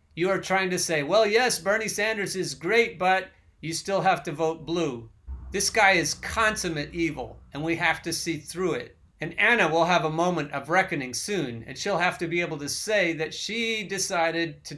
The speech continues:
piss off the establishment and tell us to demand Bernie Sanders. Otherwise, she'll just complain and say how terrible it is, but, you know, Trump.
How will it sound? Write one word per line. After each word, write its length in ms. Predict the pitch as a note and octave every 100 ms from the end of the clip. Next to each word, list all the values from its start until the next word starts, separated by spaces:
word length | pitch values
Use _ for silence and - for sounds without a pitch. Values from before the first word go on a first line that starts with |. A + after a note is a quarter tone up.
| - -
piss 240 | A3+ A3
off 200 | F#3 F#3
the 120 | F#3+
establishment 840 | F3+ - D3+ C#3+ D3 - D3+ D3+ - - -
and 120 | D#3
tell 220 | D#3+ F#3 F#3+
us 180 | F3+
to 320 | - D#3+ D3+ D3+
demand 840 | D3+ D3+ F3 B3+ G#3 C#3+ D3 D3+ - _ -
Bernie 260 | E3+ F#3 E3+
Sanders. 720 | F3+ F#3+ E3 B2 A#2 - - _ -
Otherwise, 580 | D#3+ G3+ G#3 G3 G3+ -
she'll 160 | G3 D#3+
just 260 | F3 F3
complain 600 | A3 A3+ G#3+ F#3+ F#3+ G3
and 100 | F3
say 160 | - F#3
how 180 | F#3 G#3
terrible 500 | G3+ G#3 G3 F#3 F3+
it 100 | E3+
is, 260 | F3+ F3
but, 240 | - E3+ E3+
you 120 | G3
know, 440 | E3+ D#3 D#3 D#3 D3+
Trump. 460 | - F#3+ B2 -